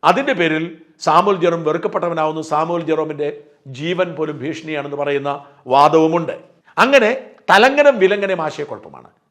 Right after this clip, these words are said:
സാമുവൽ ജെറോം വില്ലനാണോ, അവരുടെ ഭാഗമാണോ, നിമിഷപ്രിയയെ രക്ഷിക്കാൻ ശ്രമിക്കുകയാണോ, അതോ തലാലിന്റെ കുടുംബത്തിനൊപ്പമാണോ, സാമുവൽ ജെറോം സാമ്പത്തിക ഇടപാട് നടത്തിയോ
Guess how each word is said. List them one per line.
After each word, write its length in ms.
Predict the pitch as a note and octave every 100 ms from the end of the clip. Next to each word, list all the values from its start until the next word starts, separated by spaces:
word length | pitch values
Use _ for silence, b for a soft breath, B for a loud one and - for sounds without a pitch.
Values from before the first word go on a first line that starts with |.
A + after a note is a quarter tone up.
| _
സാമുവൽ 340 | - E3 F3+ E3
ജെറോം 240 | D#3+ D3+
വില്ലനാണോ, 760 | C#3 C#3+ F3 D#3+ C3+ D#3 - _ b -
അവരുടെ 300 | C#3+ F3 F3 -
ഭാഗമാണോ, 440 | C#3+ D3 C3+ C#3 - - _ _ _
നിമിഷപ്രിയയെ 580 | C3+ E3+ G#3+ G#3+ F#3+ F3+
രക്ഷിക്കാൻ 400 | E3+ - D#3+ D#3
ശ്രമിക്കുകയാണോ, 500 | D#3+ D3 C3 C#3+ C#3
അതോ 320 | C#3 D3+ - C#3+
തലാലിന്റെ 400 | D3+ F#3+ G3+ F3
കുടുംബത്തിനൊപ്പമാണോ, 1000 | D3+ D3 C#3+ C#3 C3+ B2+ C3+ D#3 - _ _ _ -
സാമുവൽ 360 | E3+ G3+ A3+
ജെറോം 220 | G3 F3 -
സാമ്പത്തിക 420 | D3 F3 G3 F3+
ഇടപാട് 300 | D#3 D3 B2+
നടത്തിയോ 400 | A2 C#3 D3